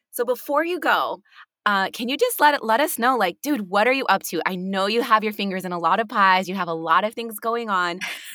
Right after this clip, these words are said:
Speaker 1: But tell me, tell us what you're up to. Where can we find you? How can we support you?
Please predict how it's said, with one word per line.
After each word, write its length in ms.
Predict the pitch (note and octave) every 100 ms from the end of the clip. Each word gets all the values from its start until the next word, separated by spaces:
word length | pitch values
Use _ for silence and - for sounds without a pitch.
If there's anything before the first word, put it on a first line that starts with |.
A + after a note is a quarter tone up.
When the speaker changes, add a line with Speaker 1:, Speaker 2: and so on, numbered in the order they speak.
| -
Speaker 1:
But 260 | - G#3 - -
tell 320 | G#3+ A3+ C4+
me, 200 | D4+ D4+ -
tell 160 | A3
us 120 | C#4 B3
what 100 | C#4
you're 80 | C4+
up 160 | G#3 -
to. 100 | A3
Where 240 | F#3 F#3
can 140 | G3+ B3
we 100 | B3
find 240 | G#3+ G3
you? 80 | G3+
How 240 | F#3+ E3+
can 160 | F3+ A3
we 80 | A3
support 340 | G3+ - E3
you? 220 | G2 -